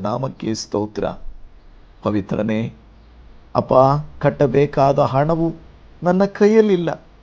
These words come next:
ನಡೆಸಬೇಕಾದ ಜ್ಞಾನವು ನನ್ನ ಕುಟುಂಬಕ್ಕೆ ನನ್ನಲ್ಲಿಲ್ಲ. ನನ್ನ ಸಮಸ್ಯೆಗಳಿಗೆ, ನನ್ನ ಉದ್ಯೋಗಗಳಿಗೆ, ನನ್ನ ಪರಿಸ್ಥಿತಿಗಳಿಗೆ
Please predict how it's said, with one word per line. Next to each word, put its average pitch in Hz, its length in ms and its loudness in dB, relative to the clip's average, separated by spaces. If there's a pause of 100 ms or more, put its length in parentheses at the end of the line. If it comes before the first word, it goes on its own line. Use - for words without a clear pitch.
(840)
ನಡೆಸಬೇಕಾದ 214 880 6 (220)
ಜ್ಞಾನವು 202 560 4
ನನ್ನ 220 260 2
ಕುಟುಂಬಕ್ಕೆ 226 580 0
ನನ್ನಲ್ಲಿಲ್ಲ. 240 600 2 (1080)
ನನ್ನ 139 240 -2
ಸಮಸ್ಯೆಗಳಿಗೆ, 127 840 -2 (720)
ನನ್ನ 180 240 2
ಉದ್ಯೋಗಗಳಿಗೆ, 175 840 4
ನನ್ನ 196 280 0
ಪರಿಸ್ಥಿತಿಗಳಿಗೆ 214 920 2